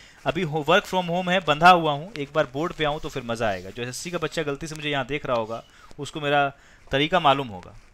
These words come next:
तो मैं जो हूँ, वो अभी पूर्णतः नहीं हूँ, ध्यान रखना, बहुत मज़ा आने वाला है। एक बार लॉकडाउन खुले, फिर आपको मैं असली में अपना <laughs> जलवा दिखाऊँ। ठीक है, चलो।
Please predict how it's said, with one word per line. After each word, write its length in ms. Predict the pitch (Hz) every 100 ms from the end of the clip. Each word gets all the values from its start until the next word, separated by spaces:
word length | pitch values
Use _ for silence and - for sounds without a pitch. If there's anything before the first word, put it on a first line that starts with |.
| -
तो 80 | 160
मैं 100 | 170
जो 160 | 170 160
हूँ, 240 | 180 226
वो 120 | 202
अभी 160 | 175 202
पूर्णतः 420 | - 170 170 196
नहीं 220 | 156 156
हूँ, 160 | 110 92 - _ _ - -
ध्यान 180 | 117 127
रखना, 220 | 113 - - - - - - - - - 135
बहुत 200 | 147 143
मज़ा 140 | 120
आने 100 | 104
वाला 180 | 92 92
है। 60 |
एक 80 | 120
बार 100 | 131
लॉकडाउन 360 | 120 127 160 165
खुले, 280 | 135 151 -
फिर 200 | 160 151
आपको 240 | - 139
मैं 240 | 135 160 - - - - - -
असली 260 | 120 - 147
में 280 | 127 143 - - -
अपना 460 | 120 - 120 139 - - -
<laughs> 220 | - -
जलवा 360 | 123 113 120 127
दिखाऊँ। 380 | 113 - 92 90 - - - - - - - 170 -
ठीक 160 | 247
है, 160 | 214 - - - -
चलो। 220 | 170